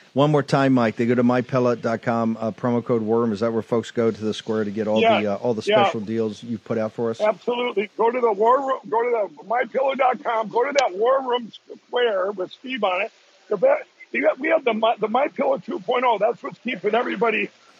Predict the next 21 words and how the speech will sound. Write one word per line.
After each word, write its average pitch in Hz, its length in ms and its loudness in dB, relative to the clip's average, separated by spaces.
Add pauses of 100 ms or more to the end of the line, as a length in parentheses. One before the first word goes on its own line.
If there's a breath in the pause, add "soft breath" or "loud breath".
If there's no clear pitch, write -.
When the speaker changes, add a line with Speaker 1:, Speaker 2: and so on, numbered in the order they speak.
Speaker 2:
everybody 254 540 0
excited 240 560 0
down 214 280 2
here. 214 360 -4 (280)
We've 220 140 -10
got 220 220 2
new 247 160 -4
technology 240 840 0
in 226 80 -2
the 226 60 -2
original 226 420 -2
My 226 240 2
Pillow 214 420 0
with 214 160 -4
the 202 120 -8
cooling 240 420 -6
thread 233 300 0
and 220 100 -6
the 202 60 -4
cooling 220 380 -4
fabric. 220 500 0